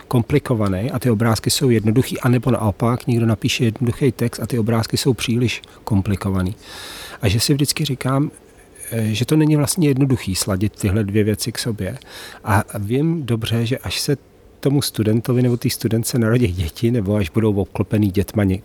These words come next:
ně-, svých přátel, že se tohle srovná, že určitá jako zkušenost z toho rodičovství nebo, mm, zkušenost, eh, z toho být s dětma, je tam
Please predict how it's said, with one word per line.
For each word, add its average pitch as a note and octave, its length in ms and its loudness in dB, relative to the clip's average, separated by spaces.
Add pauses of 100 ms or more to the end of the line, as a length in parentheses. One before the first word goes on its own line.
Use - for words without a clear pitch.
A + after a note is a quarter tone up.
ně-, F2+ 180 -4
svých - 300 -8
přátel, G#2 760 2
že A#2 140 2
se - 120 2
tohle B2 280 2
srovná, G2+ 540 0
že A#2 140 -6
určitá C3 440 -4
jako B2+ 200 0
zkušenost A#2+ 680 0
z - 240 -6
toho A2+ 220 0
rodičovství A2+ 960 0
nebo, A2 260 0
mm, G2+ 800 -6
zkušenost, - 840 0
eh, G2+ 220 0
z - 100 -2
toho A2 220 4
být G#2 240 2
s - 100 -4
dětma, - 360 -6 (920)
je A2 160 2
tam B2+ 420 0